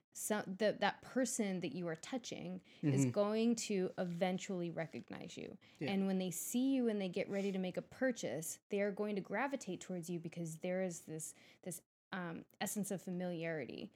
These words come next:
Speaker 2: Mm.
Speaker 1: And people like what is familiar to them. That's what they want to interact with, more
Speaker 2: Yeah.
Speaker 1: so than something that is, that is, um, foreign or unique.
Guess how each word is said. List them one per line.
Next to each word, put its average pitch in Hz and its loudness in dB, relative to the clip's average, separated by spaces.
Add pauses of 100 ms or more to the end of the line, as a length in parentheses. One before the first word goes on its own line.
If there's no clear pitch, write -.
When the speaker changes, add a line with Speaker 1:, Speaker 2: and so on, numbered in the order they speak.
Speaker 2:
Mm. 139 6
Speaker 1:
And 160 2
people 220 2
like 185 -2 (160)
what 180 -2
is - -4
familiar 170 0
to - -10
them. - -6 (360)
That's 190 0
what 202 -4
they 180 0
want 165 -4
to 156 -4 (220)
interact 160 -4
with, - -10 (140)
more 196 4
Speaker 2:
Yeah. 135 8
Speaker 1:
so 180 4
than 170 -2
something 156 -4
that 156 -6
is, 151 -6 (140)
that 160 -4
is, 151 -8 (460)
um, 151 -6 (100)
foreign 151 -4
or 78 -8
unique. - -8